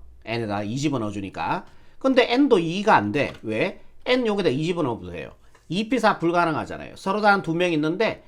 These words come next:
네 명을 뽑아서 줄 세우는 게 안 되잖아요. 그래서 얘로 나눌 수가 있어요. 이렇게. 오케이? 자, 요번에 n에 삼 들어가 볼게요.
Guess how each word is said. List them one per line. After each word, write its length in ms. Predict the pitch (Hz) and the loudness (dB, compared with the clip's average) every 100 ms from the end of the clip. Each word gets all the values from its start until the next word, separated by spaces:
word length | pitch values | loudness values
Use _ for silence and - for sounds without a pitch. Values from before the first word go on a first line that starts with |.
| - - - | -20 -20 0
네 140 | 233 | 4
명을 300 | 269 269 240 | 4 4 4
뽑아서 320 | 226 190 185 165 | 2 0 -2 -2
줄 180 | 170 | -2
세우는 240 | 165 165 151 | 0 0 0
게 80 | 107 | -4
안 140 | 104 | -4
되잖아요. 440 | 160 131 87 82 - - - | -4 -4 -6 -10 -14 -20 -4
그래서 280 | 262 247 226 | 0 2 4
얘로 220 | 165 180 | 4 4
나눌 300 | 113 131 196 | 2 2 0
수가 200 | - 95 | -2 -8
있어요. 300 | 92 73 67 _ _ | -10 -14 -16 _ _
이렇게. 360 | 85 76 - - _ _ _ - - - _ - | -20 -20 -20 -20 _ _ _ -20 -20 -20 _ -14
오케이? 380 | 156 156 269 - _ _ - - _ _ - | -10 -8 -8 -10 _ _ -20 -20 _ _ 2
자, 180 | 214 185 | 4 6
요번에 420 | 190 196 147 - | 4 2 0 0
n에 180 | 226 214 | 0 0
삼 200 | 190 180 | -2 -4
들어가 240 | 180 175 | 2 2
볼게요. 480 | 139 110 139 196 | 2 -2 -2 -2